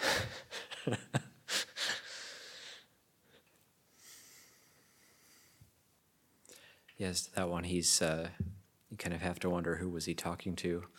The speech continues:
Sometimes those talks occurred as, uh, answers to a question or sometimes, uh, after meal discussions at the monastery. And, uh, but yeah, a lot, I th-, felt that, uh,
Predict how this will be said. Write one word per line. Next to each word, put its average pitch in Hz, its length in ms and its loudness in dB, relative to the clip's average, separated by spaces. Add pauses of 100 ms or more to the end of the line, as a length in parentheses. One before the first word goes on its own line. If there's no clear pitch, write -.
(300)
Sometimes 90 420 0
those 87 200 4
talks 85 340 0
occurred 90 340 2
as, - 260 2
uh, - 200 -6 (280)
answers 90 480 2
to 90 140 0
a 80 60 0
question 85 600 -2
or 85 300 -8 (180)
sometimes, 85 480 -6
uh, 90 80 -4 (100)
after 90 300 -4
meal 87 380 -4 (500)
discussions 95 680 4
at 85 120 -4
the 87 60 -2
monastery. 90 680 2 (580)
And, 85 320 -8
uh, 82 160 -8 (1000)
but 85 140 -6
yeah, 82 260 -2
a 85 120 -8
lot, 87 240 -4
I 90 60 -8
th-, - 200 -10 (100)
felt 85 320 2
that, - 280 0
uh, 85 320 -2